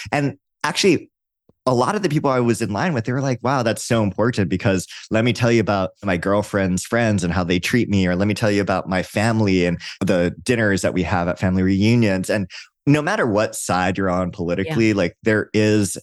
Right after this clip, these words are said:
Speaker 1: that feeling of tension and
Speaker 2: Yeah.
Speaker 1: rupture that's happening. And it's not just across politics, right? I,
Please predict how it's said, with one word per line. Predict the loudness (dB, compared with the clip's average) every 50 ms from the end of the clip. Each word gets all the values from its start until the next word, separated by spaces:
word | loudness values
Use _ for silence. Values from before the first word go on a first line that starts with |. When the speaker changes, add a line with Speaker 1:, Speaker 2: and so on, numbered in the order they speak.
| _ _
Speaker 1:
that | -2 -2 -2 -2 -6
feeling | -2 0 2 2 2 2 2 2 2 0 0 -2
of | -4 -4 -4
tension | -8 -4 0 2 2 2 2 2 2 2 2 2 2 0 0
and | 0 0
Speaker 2:
Yeah. | 2 2
Speaker 1:
rupture | 2 0 0 -2 -6 -4 -2 0 0 0 0
that's | 0 -2 -2 -4 -4
happening. | -6 -6 -6 -4 -2 -2 0 0 0 0 -2 -4 -8 -12 -4
And | -2 -2
it's | -2 0 2
not | 2 2 2 0 -2
just | -2 -2 -2 -2
across | -4 -6 -4 -2 -2 -2 -2 -4 -6 -10 -12 -14 _ -16 -12
politics, | -8 -2 0 0 2 2 0 -2 -2 -6 -6 -6 -8 -6 -2
right? | 0 2 2 2 2
I, | 2 2 0